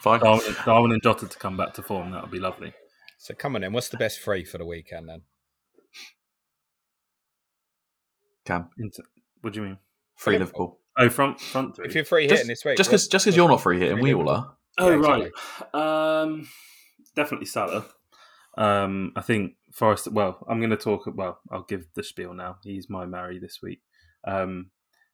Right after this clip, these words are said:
Speaker 2: but basically his non-penalty X G I and his non-penalty X G per ninety are both above nought point seven, and his big chances per ninety are above one at home this season, and are five out of the remaining eight games, excluding thirty-one,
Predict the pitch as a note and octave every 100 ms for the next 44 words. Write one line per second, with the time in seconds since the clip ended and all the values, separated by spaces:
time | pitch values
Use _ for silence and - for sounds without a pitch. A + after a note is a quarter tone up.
0 | _ G2 G#2+ G2+ - - G#2+ G2 F#2+ G2+
1 | F#2 - _ A#2 A2 G#2 G2+ G2 - _
2 | A#2 G2+ F#2 G2+ F#2+ - F#2+ - - -
3 | _ _ _ G#2 G2+ F#2 F2+ - _ G#2+
4 | G2 G2 F#2+ F2+ G#2+ F2+ - - F#2 -
5 | F#2+ F#2 G2+ F#2 F2+ F2+ - F#2 E2+ F2+
6 | F2+ - F2+ F2 - _ _ _ _ G#2
7 | F#2+ - F#2 - F#2+ F#2 F2 F2+ - F#2
8 | - F#2+ G2 F2 - F2+ F2+ - F2 F2
9 | E2+ F#2 F2+ E2 - _ _ _ F2+ -
10 | G2 F2 F2+ - F#2 F#2 F#2 E2 - F#2
11 | F2+ F2+ - _ _ _ _ - G2+ F#2+
12 | F2+ F2+ F2 F2+ F2+ F#2+ F#2+ F2+ F2 F#2
13 | F#2 - F2+ F2+ F#2+ - - - - F#2
14 | F2 F2+ - F2 F2+ F2